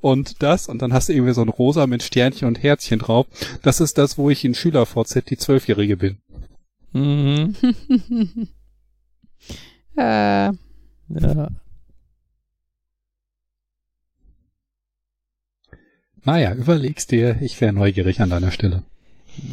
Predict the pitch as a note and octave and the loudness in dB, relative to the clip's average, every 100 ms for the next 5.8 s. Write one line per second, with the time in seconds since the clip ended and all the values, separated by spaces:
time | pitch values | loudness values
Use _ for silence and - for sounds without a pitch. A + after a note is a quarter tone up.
0 | B2+ A#2 B2 C3 C3 A#2+ B2+ D3 - - | -8 -2 0 2 0 0 -2 0 0 0
1 | - B2 A#2+ A2 A#2 C3 C3 B2 B2+ - | 2 0 0 0 0 0 0 0 0 0
2 | A#2+ A#2 A2+ B2+ A#2 A2+ - - - - | 0 0 0 0 0 -2 -12 -20 -20 -16
3 | - A#2+ A2 A#2 A2+ A#2 A#2+ A#2 B2 A#2 | -4 0 2 2 0 0 0 0 0 -2
4 | A#2 A#2 - - - - _ _ _ _ | 0 -2 -4 -20 -20 -20 _ _ _ _
5 | _ - D3+ E3 D3 B2+ B2 | _ -2 -2 0 2 2 2